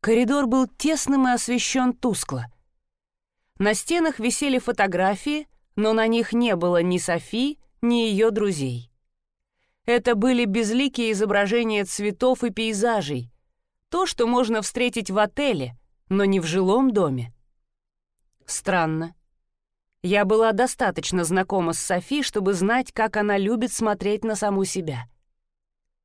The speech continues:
Я приподняла одну из рамок —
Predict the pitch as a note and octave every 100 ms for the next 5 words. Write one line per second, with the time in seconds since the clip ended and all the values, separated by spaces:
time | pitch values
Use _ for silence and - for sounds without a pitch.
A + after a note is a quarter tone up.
0 | _ _ _ _ _ - G3+ E4 D#4 D4
1 | C#4+ A#3+ B3+ B3+ C4+ B3 G#3+ A#3+ A#3 A3
2 | G#3+ D4 E4 F#3+ - -